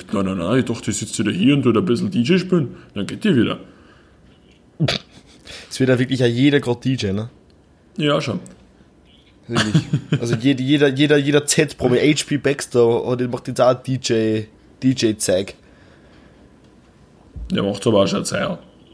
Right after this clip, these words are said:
Speaker 2: Ja, der, der war, der war, ich mein, so, so E D M
Speaker 1: H P
Speaker 2: Style
Speaker 1: Baxter?
Speaker 2: D J, so. Ja.
Speaker 1: H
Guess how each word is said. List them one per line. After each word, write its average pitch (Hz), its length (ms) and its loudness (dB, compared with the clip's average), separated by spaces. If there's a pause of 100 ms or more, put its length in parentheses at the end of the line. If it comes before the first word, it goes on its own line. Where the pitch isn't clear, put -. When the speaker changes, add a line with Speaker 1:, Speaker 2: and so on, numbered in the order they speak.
(1120)
Speaker 2:
Ja, 110 460 2
der, 107 120 -2
der 107 140 0
war, 110 180 4
der 104 160 -4
war, 107 140 0
ich 104 60 -6 (240)
mein, 113 180 -2
so, 117 100 -2
so 117 180 -2
E 135 160 -2
D 117 200 -2
M 127 340 -2
Speaker 1:
H 120 100 -16 (720)
P 269 120 -2
Speaker 2:
Style - 240 0
Speaker 1:
Baxter? 104 400 -2
Speaker 2:
D 107 140 -6
J, 104 80 -4
so. 107 340 -6 (580)
Ja. 120 160 2
Speaker 1:
H 131 100 0